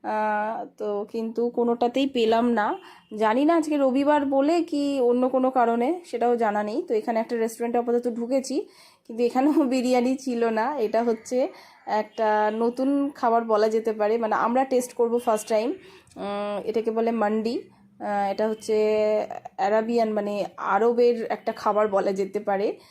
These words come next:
যার মধ্যে একটা রাইস আছে। রাইসটা একটু ফ্লেভারটা একটু, আহ,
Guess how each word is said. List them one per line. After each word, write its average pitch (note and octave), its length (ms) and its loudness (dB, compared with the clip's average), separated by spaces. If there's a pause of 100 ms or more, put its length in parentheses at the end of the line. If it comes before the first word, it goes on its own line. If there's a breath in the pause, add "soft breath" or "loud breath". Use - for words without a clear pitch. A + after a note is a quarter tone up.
(220 loud breath)
যার G#3 220 2
মধ্যে G#3 280 -2
একটা G#3 280 -2
রাইস G#3 400 0
আছে। B3+ 320 -2
রাইসটা A3+ 540 0
একটু A#3+ 220 -2
ফ্লেভারটা A#3+ 440 0
একটু, D4 520 -2 (340 loud breath)
আহ, A#3 120 -2